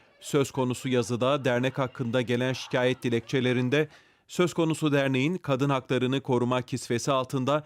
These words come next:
aile mefhumunu yok sayarak aile yapısını parçaladığı, kadınları ve çocukları yok sayarak bu kişiler üzerinden menfaat elde ettikleri, toplumda kaos yaratıp mağduriyetleri artırmayı amaçladığı,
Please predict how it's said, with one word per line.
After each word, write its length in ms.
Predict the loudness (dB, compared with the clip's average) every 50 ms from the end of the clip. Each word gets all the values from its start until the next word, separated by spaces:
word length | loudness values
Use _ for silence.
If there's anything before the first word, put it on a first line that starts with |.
| -8 -18 -20 _
aile 340 | -2 0 0 2 2 2 2
mefhumunu 600 | 2 2 2 2 0 0 0 2 2 2 2 2
yok 240 | 2 2 2 0 0
sayarak 500 | 0 2 2 4 4 2 0 -2 -4 -8 -8
aile 340 | -2 0 2 2 2 2 4
yapısını 460 | 2 2 0 -2 -6 -4 -2 -2 -2
parçaladığı, 760 | 0 0 0 0 0 0 0 0 0 2 2 2 2 2 0 -6 -16 -20 _ _
kadınları 540 | -2 -2 2 2 2 4 4 4 2 4 4
ve 120 | 2 2
çocukları 520 | 2 2 0 0 0 -2 0 0 2 2 4
yok 240 | 2 2 0 0
sayarak 420 | 0 2 2 4 4 2 0 -2 -6 -14 -20 _ _ _
bu 120 | -4 -4 -2
kişiler 400 | 0 -2 -2 0 2 2 2 2
üzerinden 600 | 0 0 0 2 2 2 0 2 0 0 0 0
menfaat 520 | 0 0 -2 -2 0 0 0 0 0 0
elde 280 | 0 0 2 2 0 0
ettikleri, 540 | 0 -2 -6 -8 -2 0 2 2 2 0 -2 -6 -16 -20 -20 _ _
toplumda 600 | -2 -2 -2 -2 -2 -2 0 2 2 2 0 0
kaos 420 | -2 -2 0 2 2 0 0 0
yaratıp 440 | 2 2 2 2 0 0 -2 -2 -2
mağduriyetleri 760 | -2 0 0 0 0 0 0 2 0 0 0 0 0 2 2
artırmayı 580 | 4 2 2 0 -2 -4 -4 -2 0 0 0 2
amaçladığı, 680 | 2 0 0 -2 -2 -2 0 0 2 4 4 2 2